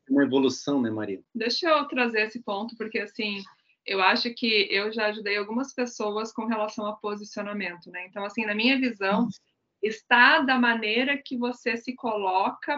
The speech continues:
Speaker 2: pra pessoa, pro stakeholder que tu tá conversando, né? Então, assim, se você for conversar sobre, ah, tem que fazer um folderzinho, um layoutzinho, você vai ser tratado como uma pessoa que faz o folderzinho, o layoutzinho.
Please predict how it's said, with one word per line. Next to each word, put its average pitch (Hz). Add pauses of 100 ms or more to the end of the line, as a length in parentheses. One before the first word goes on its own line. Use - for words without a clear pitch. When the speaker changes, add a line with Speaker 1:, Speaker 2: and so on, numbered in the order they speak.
Speaker 2:
pra 240
pessoa, 233
pro 233
stakeholder 226
que -
tu -
tá 208
conversando, 214
né? 165
Então, 196
assim, 233 (280)
se 339
você 330
for 277
conversar 233
sobre, 202 (260)
ah, 214
tem 233
que 247
fazer 226
um 220
folderzinho, 208
um 208
layoutzinho, 190
você 208
vai 214
ser 220
tratado 214
como 214
uma 208
pessoa 202
que 233
faz 202
o 202
folderzinho, 196
o 214
layoutzinho. 196